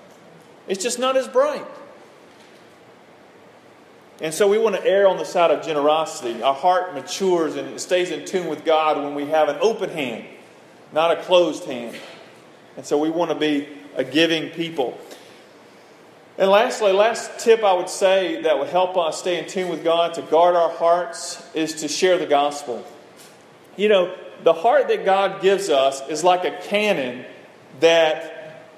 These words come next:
is designed to shoot gospel bombs. But the beauty of these bombs is that they create life and not death. <laughs> They, when the, as they're shot out into the world, they bring about peace with God, not alienation.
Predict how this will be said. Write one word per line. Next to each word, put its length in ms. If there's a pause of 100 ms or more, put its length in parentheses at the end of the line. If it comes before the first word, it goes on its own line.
is 160
designed 520
to 80
shoot 440
gospel 480
bombs. 880 (2500)
But 180
the 60
beauty 320
of 100
these 220
bombs 640 (580)
is 160
that 140
they 80
create 420
life 500
and 120
not 260
death. 760
<laughs> 60
They, 400 (100)
when 140
the, 100
as 120
they're 160
shot 440
out 220
into 160
the 80
world, 580 (300)
they 120
bring 280
about 380
peace 280
with 200
God, 340
not 260
alienation. 680